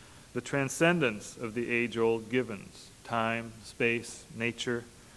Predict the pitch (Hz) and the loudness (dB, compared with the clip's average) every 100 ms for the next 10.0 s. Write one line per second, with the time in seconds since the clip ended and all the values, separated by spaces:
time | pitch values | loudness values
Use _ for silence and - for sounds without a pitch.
0 | - - - - - - - - - - | -20 -20 -20 -20 -20 -20 -20 -20 -20 -20
1 | - - 143 - 185 180 127 131 - - | -10 2 2 6 8 8 6 2 -2 -8
2 | 151 135 - 175 165 151 139 - 135 131 | -2 -2 2 2 2 2 -2 -2 2 4
3 | 131 151 135 127 143 143 143 - 180 190 | 4 4 0 2 0 2 -4 -2 4 4
4 | 170 139 131 131 135 123 127 151 156 - | 4 0 -4 -4 -4 0 4 6 4 2
5 | 147 127 127 - 139 143 143 131 127 147 | 0 0 -2 0 2 2 2 0 2 2
6 | 131 104 98 - - - - - - - | 2 0 -4 -10 -20 -20 -20 -20 -12 -4
7 | 131 127 165 175 - 160 147 127 135 139 | 0 2 2 2 2 2 2 2 4 2
8 | - 123 120 120 - 127 123 135 135 - | 2 2 2 -2 -6 -6 -2 0 0 -2
9 | - 127 127 120 110 - 147 - 90 - | 0 0 0 -4 -4 0 0 0 -8 -8